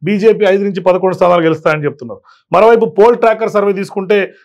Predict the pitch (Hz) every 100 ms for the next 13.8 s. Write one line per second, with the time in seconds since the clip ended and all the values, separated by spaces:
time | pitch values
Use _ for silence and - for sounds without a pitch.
0 | _ - 180 202 160 202 226 220 220 202
1 | 190 175 190 214 208 208 180 170 185 196
2 | 190 185 190 220 202 196 196 185 190 202
3 | - 185 185 170 208 202 165 160 220 254
4 | 254 202 202 202 190 180 185 202 175 185
5 | 175 - 175 165 160 165 160 160 180 196
6 | 190 196 202 190 196 175 _ _ 165 208
7 | 226 220 202 196 208 226 196 190 175 202
8 | 202 185 190 202 185 185 190 220 220 _
9 | - 170 214 196 185 180 190 180 165 175
10 | 180 170 170 185 170 - _ _ 180 196
11 | 160 175 196 185 175 165 143 127 135 175
12 | 202 180 196 220 233 226 190 233 226 208
13 | 196 196 190 180 175 185 185